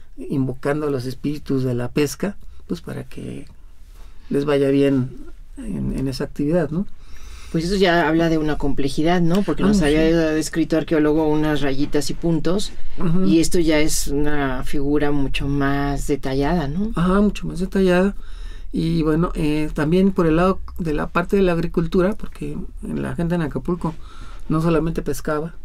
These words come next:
Speaker 1: también eran agricultores. Tenemos una representación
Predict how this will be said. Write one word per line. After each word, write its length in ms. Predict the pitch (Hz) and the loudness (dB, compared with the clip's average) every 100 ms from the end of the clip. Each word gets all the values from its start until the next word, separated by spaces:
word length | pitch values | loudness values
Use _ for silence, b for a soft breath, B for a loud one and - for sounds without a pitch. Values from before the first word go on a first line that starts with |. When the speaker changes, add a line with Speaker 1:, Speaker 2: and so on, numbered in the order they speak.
| - | -10
Speaker 1:
también 460 | - 151 147 151 151 | -8 -6 -6 -6 -6
eran 360 | 143 143 135 | -6 -6 -6
agricultores. 760 | 131 135 131 139 - 156 208 - B B B B B - | -6 -6 -6 -8 0 0 0 -4 B B B B B -2
Tenemos 500 | 156 170 190 190 190 | 2 4 4 4 2
una 220 | 190 185 | 4 4
representación 920 | 175 180 - 170 170 165 - 175 | 2 0 -2 0 0 0 2 2